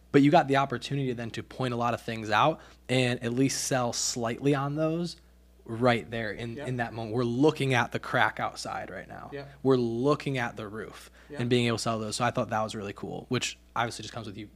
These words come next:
Speaker 1: knowing your product and your company,
Speaker 2: Right, right.
Speaker 1: which is great. The other part, like, I, I, I loved, I loved the close, right?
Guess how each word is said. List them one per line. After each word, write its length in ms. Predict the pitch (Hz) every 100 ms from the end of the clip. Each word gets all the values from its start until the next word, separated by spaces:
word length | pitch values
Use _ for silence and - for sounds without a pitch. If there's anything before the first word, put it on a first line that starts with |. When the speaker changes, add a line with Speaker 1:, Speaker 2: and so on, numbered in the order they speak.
| -
Speaker 1:
knowing 260 | 107 101 98
your 80 | -
product 320 | 127 110 -
and 60 | 123
your 80 |
company, 440 | 123 135 113 113 104
Speaker 2:
Right, 120 | 139 135 -
right. 100 | 147
Speaker 1:
which 100 | 120
is 80 | 120
great. 300 | 110 110 101 - - - -
The 180 | 131 139
other 200 | 156 214
part, 460 | 147 123 117 104 -
like, 280 | 131 123 107 - -
I, 80 | - 123
I, 80 | - -
I 160 | 131
loved, 420 | 135 139 151 143 139
I 60 |
loved 260 | 127 156 147
the 80 | 123
close, 480 | - 117 90 - - -
right? 300 | 117 120